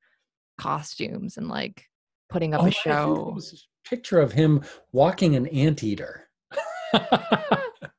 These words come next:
Speaker 1: Sorry, walking an anteater?
Speaker 2: Yeah.
Speaker 1: Oh, I gotta look that up. <laughs> I gotta look that up. Uh,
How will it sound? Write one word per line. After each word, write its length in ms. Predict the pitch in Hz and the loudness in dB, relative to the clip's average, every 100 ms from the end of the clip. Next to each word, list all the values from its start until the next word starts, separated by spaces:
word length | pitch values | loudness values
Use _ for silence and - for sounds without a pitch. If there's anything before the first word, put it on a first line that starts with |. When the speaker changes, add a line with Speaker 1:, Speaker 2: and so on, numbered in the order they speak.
| _ _ | _ _
Speaker 1:
Sorry, 540 | - 196 165 175 294 285 | 0 4 4 4 0 -4
walking 460 | 208 226 339 403 | 4 6 6 4
an 100 | 427 - | 0 0
anteater? 920 | 240 320 262 - 156 139 64 220 214 _ _ _ | 0 0 -2 -6 -8 -4 -4 -4 -8 _ _ _
Speaker 2:
Yeah. 380 | 131 - 302 247 - 480 | -4 -2 -6 -6 -4 0
Speaker 1:
Oh, 140 | - 440 | 2 6
I 140 | 247 | 6
gotta 200 | 285 453 | 6 4
look 240 | 214 233 - | 4 2 2
that 180 | 196 185 | 0 2
up. 280 | 254 - - | 0 -2 -4
<laughs> 640 | 233 - - - - - | -6 -8 -8 -6 -6 -10
I 80 | 381 - | -16 -10
gotta 320 | - 349 - - | -8 -6 -8 -10
look 140 | 370 - - | -14 -12 -12
that 160 | - - | -12 -14
up. 180 | - 240 _ - _ _ _ _ _ _ - - 381 311 - | -16 -18 _ -20 _ _ _ _ _ _ -16 -8 -8 -8 -6
Uh, 200 | - 123 | -4 -2